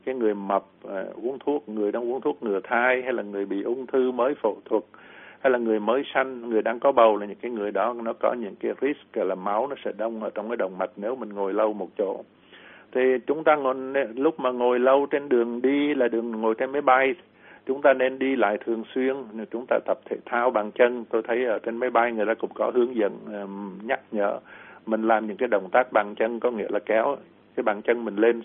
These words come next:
xuống, lên xuống nhiều lần để mà, à, co duỗi nhiều lần. À, người ta gọi là calf muscle exercise. Và mang những cái vớ đặc biệt bó chân lại theo từng nấc, hay là mang những cái vớ dưới cái đầu gối,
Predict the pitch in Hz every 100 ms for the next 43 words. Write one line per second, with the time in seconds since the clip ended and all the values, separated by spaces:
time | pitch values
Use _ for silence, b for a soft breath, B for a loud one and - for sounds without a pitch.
0 | - 117 135 113 110 120 139 113 104 104
1 | 107 98 B B B B 110 101 98 107
2 | 104 104 98 B B B 104 101 98 -
3 | 120 117 101 120 110 110 110 110 101 b
4 | b _ - 101 101 98 98 98 95 110
5 | 104 117 98 92 98 - 113 120 - -
6 | 110 113 - 107 101 117 - 113 - 107
7 | 98 90 - _ _ B B B B B
8 | 117 123 123 123 131 143 120 113 127 123
9 | 139 123 107 120 110 104 110 117 135 123
10 | 123 101 101 123 120 107 104 120 - -
11 | - 110 117 113 104 101 101 104 117 117
12 | 120 101 123 117 110 123 107 120 139 135
13 | 110 95 92 107 127